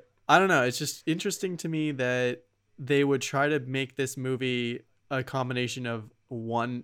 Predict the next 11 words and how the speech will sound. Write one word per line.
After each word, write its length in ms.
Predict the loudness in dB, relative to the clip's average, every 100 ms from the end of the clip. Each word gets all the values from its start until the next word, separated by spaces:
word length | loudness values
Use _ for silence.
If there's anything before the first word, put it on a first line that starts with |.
| -8
and 360 | -6 -4 -6 -8
two, 480 | -2 0 0 -4 -10 _ _ _ -6
'cause 160 | 0
they 100 | 6
had 240 | 6 6 2
very 340 | 4 6 4
different 360 | 2 -2 -2 -6
storylines 720 | -2 0 2 2 0 0 -4 -10 _ -2
other 220 | 2 2
than, 200 | 2 2
like, 340 | 2 2 0